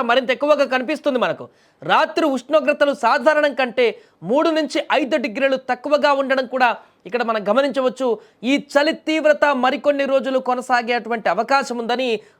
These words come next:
ఐఎండీ తెలిపింది. అయితే ఇదిలా ఉండగా బంగాళాఖాతంలో మరొక ముప్పు పొంచి ఉన్నట్లు వాతావరణ నిపుణులు ఇప్పుడు హెచ్చరిస్తున్నారు. పసిఫిక్ మహాసముద్రం నుంచి వచ్చేటువంటి తేమ గాలుల ప్రభావంతో ఈశాన్య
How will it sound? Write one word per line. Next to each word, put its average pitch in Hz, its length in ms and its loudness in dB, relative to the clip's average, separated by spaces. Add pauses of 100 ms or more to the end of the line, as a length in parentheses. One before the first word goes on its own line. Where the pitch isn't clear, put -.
(160)
ఐఎండీ 262 400 2
తెలిపింది. 240 400 0 (320)
అయితే 269 240 2 (520)
ఇదిలా 285 320 4 (140)
ఉండగా 302 300 4 (720)
బంగాళాఖాతంలో 302 1000 2 (380)
మరొక 262 280 2 (240)
ముప్పు 254 300 -2 (160)
పొంచి 285 280 0 (120)
ఉన్నట్లు 247 360 0 (400)
వాతావరణ 254 460 0 (220)
నిపుణులు 240 480 -2
ఇప్పుడు 214 260 -6
హెచ్చరిస్తున్నారు. 190 640 -4 (560)
పసిఫిక్ 262 400 0
మహాసముద్రం 277 680 2
నుంచి 254 220 -4 (120)
వచ్చేటువంటి 233 560 -2 (380)
తేమ 277 220 4 (220)
గాలుల 262 300 4 (160)
ప్రభావంతో 220 580 0 (460)
ఈశాన్య 302 380 2